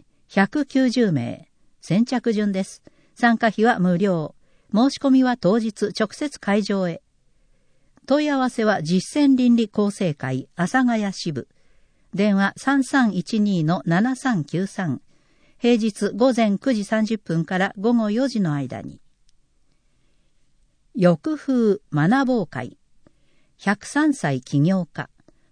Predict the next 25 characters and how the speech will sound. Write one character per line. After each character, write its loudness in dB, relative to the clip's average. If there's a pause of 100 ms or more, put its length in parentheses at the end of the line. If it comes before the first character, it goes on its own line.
(120)
健 2
康 0
長 0
寿 -2
の 0
秘 -20
訣。 -8 (880)
日 0
時、 -16 (480)
十 2
二 6
月 2
八 2
日 -4
月 -4
曜、 -2 (180)
午 2
前 4
十 2
時 -2
か -6
ら -4
十 0
一 -8
時。 -14